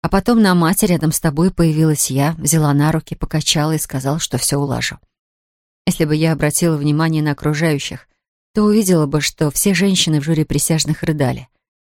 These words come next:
а также несколько мужчин. Я бы увидела телевизионные камеры, которые снимали это, готовили для вечерних новостей. Я бы увидела, как судья Гиллар закрывает глаза и качает головой,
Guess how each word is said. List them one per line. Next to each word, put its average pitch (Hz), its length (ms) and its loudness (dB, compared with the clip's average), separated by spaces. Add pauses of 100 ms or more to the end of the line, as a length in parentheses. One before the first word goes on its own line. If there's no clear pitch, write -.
(160)
а 165 80 -4
также 180 240 0
несколько 165 440 -2
мужчин. 151 460 0 (720)
Я 196 160 6
бы 180 140 2
увидела 180 420 4
телевизионные 160 680 2
камеры, 156 380 2
которые 143 360 0
снимали 160 480 2
это, 143 180 -2
готовили 151 560 0 (200)
для 165 120 2
вечерних 151 420 0
новостей. 143 540 -2 (560)
Я 156 100 2
бы 147 140 0
увидела, 151 400 2
как - 180 -4
судья 147 360 0
Гиллар 151 380 0
закрывает 156 460 -2
глаза 151 340 0
и 156 60 0
качает 151 420 -2
головой, 151 480 0